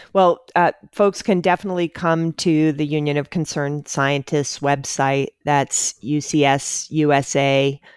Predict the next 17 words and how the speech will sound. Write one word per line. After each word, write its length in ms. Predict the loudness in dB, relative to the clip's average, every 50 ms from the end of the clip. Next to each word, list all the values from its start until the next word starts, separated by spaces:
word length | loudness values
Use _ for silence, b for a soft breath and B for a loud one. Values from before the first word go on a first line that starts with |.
| B B _ _ 0
dot 240 | 2 2 2 0 -2 _
org. 520 | -6 -2 0 0 2 0 0 -2 -6 -12 -18 B B B B B B B B _
And 520 | -2 0 2 2 0 0 -2 -4 -6 -8 -10 -12 -6
we 280 | 0 2 2 2 2 2
actually 360 | 0 -2 -4 -2 0 2 2
have 180 | 2 2 2 2
a, 180 | 2 0 0 -2 -2
a 120 | -4 -4 0
feature 420 | 2 2 2 2 0 0 0 0
on 100 | 0 -2
the 80 | -2 -2
website 520 | -2 -2 -2 -4 -2 0 0 0 0 -2 -6 _
called 320 | -2 0 0 0 0 -2
the 80 | -6 -8
Climate 440 | -4 -2 -2 -2 0 0 -2 -2 -2 -2
Action 460 | -2 -2 -2 -4 -4 -2 -2 -2 0
Button, 600 | 0 0 0 0 -2 -6 -6 -4 -6 -6 -8